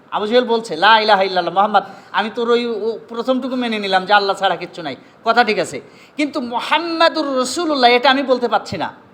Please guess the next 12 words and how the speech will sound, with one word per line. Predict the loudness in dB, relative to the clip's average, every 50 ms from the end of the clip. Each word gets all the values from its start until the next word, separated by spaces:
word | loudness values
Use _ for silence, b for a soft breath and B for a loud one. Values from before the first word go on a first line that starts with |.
| _ _ _ _ _ -16
তো | -16 -14
মুহাম্মদ | -14 -16 -16 -6 2
সাল্লাল্লাহু | 2 2 2 2 0 0 0
আলাইহি | -2 0 2
সাল্লাম | 2 2 2
বলছে, | 2 2 0 0 -2 0
"কেন?" | 2 2 2 2 -2 -4 B B B B B B
কয় | 0 0
যে, | 2 0
"মুহাম্মাদুর | 0 2 2 2 2 2 2 4 2 2 2 2 0
রাসূলুল্লাহ | 0 0 0 -2 -2 -2 0 2 2 2 4
মানে | 4 4 4 6 6 4 4 2 0 -4